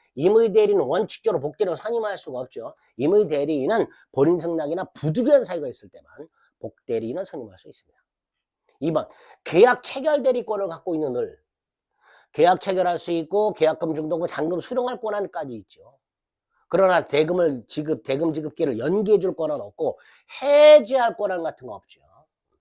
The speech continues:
지금 을이 갑에게, 자, 위임장을 제시. 이게 뭐예요? 이게 현명이죠. 본인을 위한 것임을 표시할 때 위임장을 제시하는 게 현명이잖아요. 그죠?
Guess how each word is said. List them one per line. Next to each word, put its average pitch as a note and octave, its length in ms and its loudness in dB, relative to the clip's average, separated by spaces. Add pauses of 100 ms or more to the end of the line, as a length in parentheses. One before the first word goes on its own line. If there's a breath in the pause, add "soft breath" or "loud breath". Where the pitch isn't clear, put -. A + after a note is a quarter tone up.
(1700)
지금 G#3 260 4 (320 loud breath)
을이 A#3+ 200 8
갑에게, F#3+ 480 4
자, B2+ 280 -8
위임장을 C4+ 800 2
제시. F#3 480 -6 (800)
이게 C#4 220 2
뭐예요? D#3+ 400 4 (260 soft breath)
이게 C4+ 240 2
현명이죠. C3+ 840 -4 (1700)
본인을 C4+ 420 6
위한 A3+ 180 4
것임을 F#3+ 260 -4
표시할 D3 420 -12
때 F#3+ 220 -6 (280 soft breath)
위임장을 A3 640 -2
제시하는 E3 420 -8
게 E3+ 100 -8
현명이잖아요. A3+ 720 -8 (200)
그죠? - 320 -14